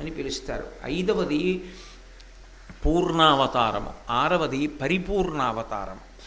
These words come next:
ఈ ఆరు రకాలైనటువంటి విభాగాల్లోకి భగవంతుని యొక్క అవతారములు వస్తాయి. అవతారం అంటే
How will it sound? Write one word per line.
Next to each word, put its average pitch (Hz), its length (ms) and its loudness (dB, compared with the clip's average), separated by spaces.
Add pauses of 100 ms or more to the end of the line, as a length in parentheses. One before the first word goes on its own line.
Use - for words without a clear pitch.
(340)
ఈ 180 300 0
ఆరు 175 380 4
రకాలైనటువంటి 185 1000 0
విభాగాల్లోకి 151 960 0
భగవంతుని 175 680 -4
యొక్క 156 280 -6
అవతారములు 160 680 -4
వస్తాయి. 139 320 -8 (260)
అవతారం 196 540 2
అంటే 190 420 -2